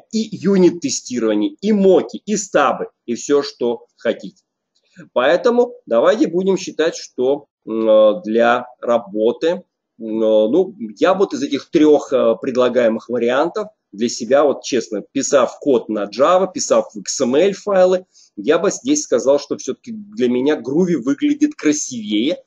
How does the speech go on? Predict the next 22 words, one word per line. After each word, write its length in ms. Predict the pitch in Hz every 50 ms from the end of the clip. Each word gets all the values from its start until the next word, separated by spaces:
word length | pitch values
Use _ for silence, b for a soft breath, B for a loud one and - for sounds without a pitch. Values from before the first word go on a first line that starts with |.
| _ _ _
в 120 | - - _
плане 520 | 170 151 156 139 123 113 110 107 104 - _ _ _ _
того, 280 | 131 120 127 170 214
что 200 | 208 - - 165 -
все 240 | - - - 220 196
в 60 | 156
одном 260 | 143 123 135 139 135
файле, 380 | 127 - 151 143 139 143 165 180
все 200 | 170 - - 220
тесты. 460 | - - 240 226 - - - 285 285 _ _ _ _ _ _ _ _ _ _ _ _ _ _ _ _ _ _ _ _ _ _ _ _ _ _
Не 120 | 131 131 143
надо 200 | 143 135 135 139
лазить 340 | 139 131 123 120 127 120 120
X 180 | - - -
M 140 | 143 135 135
L 140 | 135 120 110
тире 320 | - - 123 120 117 117 113
там 180 | - 107 101 -
какой-то 340 | - 107 - 113 104 - 113
код 280 | _ - 123 113 -
с 60 | -
аннотациями, 680 | 113 110 107 107 - 160 139 - - 247 233 240 233